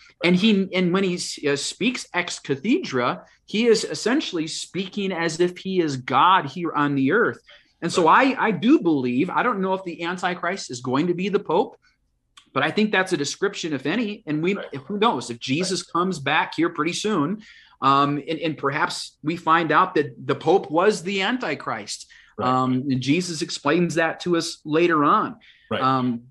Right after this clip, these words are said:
Speaker 2: Yeah,
Speaker 1: but I,
Speaker 2: I
Speaker 1: I think these things can be, be fulfilled in ways that maybe we're not used to thinking about. That, that's kind of the gist.
Speaker 2: Yeah, and, and, and, and I think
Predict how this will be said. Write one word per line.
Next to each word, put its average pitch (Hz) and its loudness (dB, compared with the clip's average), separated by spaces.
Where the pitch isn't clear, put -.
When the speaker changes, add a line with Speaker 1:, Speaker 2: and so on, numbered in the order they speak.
Speaker 2:
Yeah, 139 4
Speaker 1:
but 190 8
I, 190 8
Speaker 2:
I - -2
Speaker 1:
I 180 0
think 247 -2
these 220 -6
things 214 -4
can 190 -4
be, 156 -4
be 180 0
fulfilled 180 4
in 147 6
ways 160 6
that 143 0
maybe 175 2
we're 185 2
not 160 0
used 151 -8
to 123 -10
thinking 127 -2
about. 95 -6
That, 156 0
that's 160 0
kind 139 -4
of 120 -4
the 113 -6
gist. - -10
Speaker 2:
Yeah, 160 0
and, 165 -6
and, 156 -6
and, 151 -6
and 139 -4
I 135 2
think 139 -6